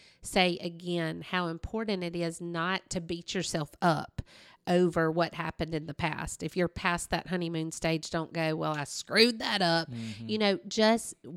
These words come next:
Speaker 1: what can you take from that stage, or what could you, um, what do you wish you could have done differently, and bring it into the stage that you're in.
Speaker 2: Yeah, yeah.
Speaker 1: Um, and, you know, I, I know that I do that a ton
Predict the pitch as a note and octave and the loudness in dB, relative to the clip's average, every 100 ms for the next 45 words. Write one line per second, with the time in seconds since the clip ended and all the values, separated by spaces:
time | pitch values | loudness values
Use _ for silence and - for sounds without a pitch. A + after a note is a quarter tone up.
0 | - F3+ G3 A#3 - - A#3 G#3 F#3+ - | -8 4 6 6 4 -2 0 0 0 0
1 | G3+ F#3+ - - F#3+ F#3+ G3 E3+ E3+ - | 0 0 -6 0 4 4 4 2 2 0
2 | - D#3+ D3+ E3+ - - F3+ F#3 F#3 - | 2 2 2 -2 -6 -4 0 0 0 -2
3 | G#3+ F#3+ G3 F#3+ F#3 F#3 - - - _ | -6 -6 -6 -4 -4 -6 -10 -20 -20 _
4 | F#3+ F3+ E3 D#3+ E3+ _ F#3+ G3+ G3+ F#3 | -2 -2 -2 -4 -10 _ -2 0 0 2
5 | F3+ F3+ - F3+ F#3 E3+ E3 E3 D#3+ E3 | 2 0 -2 0 2 2 0 0 0 -2
6 | E3+ F3+ - D#3 E3 D#3 D3 E3+ D#3+ F#3 | -2 -2 -2 -6 -4 -4 -4 -4 0 0
7 | B3+ B3+ A#3+ A#3+ A#3 A3 - G3+ G#3 F#3+ | 2 2 2 0 -2 -4 -2 -4 -2 -4
8 | - G3+ - F3+ D3+ E3+ E3+ G#2+ F#3 - | -4 -2 -2 -2 -2 -2 -2 -4 -10 -16
9 | - A#2 G#2+ - F#3 F3+ F3 E3 E3+ - | -14 -10 -8 -4 0 2 2 0 -4 -2
10 | F#3+ F3 - F#3+ F3 D#3 - - - - | 0 0 -4 -2 0 0 -4 -10 -12 -12
11 | - - _ - G3 G3 G3+ G3 F#3 F3 | -12 -16 _ -4 -2 4 6 6 4 0
12 | - F#3 G3+ F#3 F3+ E3+ E3 E3 E3 E3 | 4 8 8 6 4 4 2 0 0 -4
13 | - F3 - - F3 E3+ D3+ D3+ D#3+ | -4 -4 -4 -4 0 2 0 -2 -6